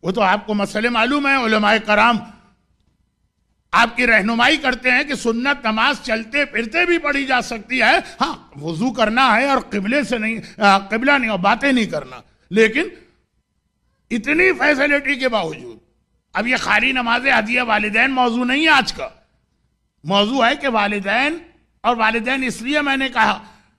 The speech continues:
कि अक्सर वालिदैन का इंतकाल पहले होता है, फिर औलाद।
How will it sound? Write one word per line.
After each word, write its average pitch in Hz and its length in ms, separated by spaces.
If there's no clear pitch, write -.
कि 247 60
अक्सर 247 340
वालिदैन 233 480
का 240 100
इंतकाल 226 440
पहले 214 280
होता 254 260
है, 254 80
फिर 240 180
औलाद। 175 400